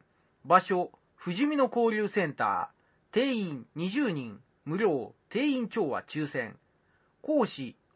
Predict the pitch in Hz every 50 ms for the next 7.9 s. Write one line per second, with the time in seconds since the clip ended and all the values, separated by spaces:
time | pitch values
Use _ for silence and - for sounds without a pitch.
0 | _ _ _ - 254 311 311 226 220 262 - - - - - 190 220 226 185 165
1 | 135 131 - - - 117 - - _ _ _ _ _ _ _ - 185 175 - _
2 | - 302 302 294 - 277 254 254 254 240 220 208 233 208 160 135 123 123 117 107
3 | 98 - _ _ - 147 180 202 254 320 254 170 - - 196 240 285 247 403 403
4 | - - - - 240 233 240 233 226 202 - 254 262 247 - - 247 233 208 -
5 | - 226 208 170 - 123 107 104 107 - 113 170 202 262 247 - 254 240 220 202
6 | 185 175 151 113 110 113 - _ _ _ _ _ _ _ _ _ _ _ _ _
7 | _ _ - 143 170 240 262 - - - - 208 180 175 165 - -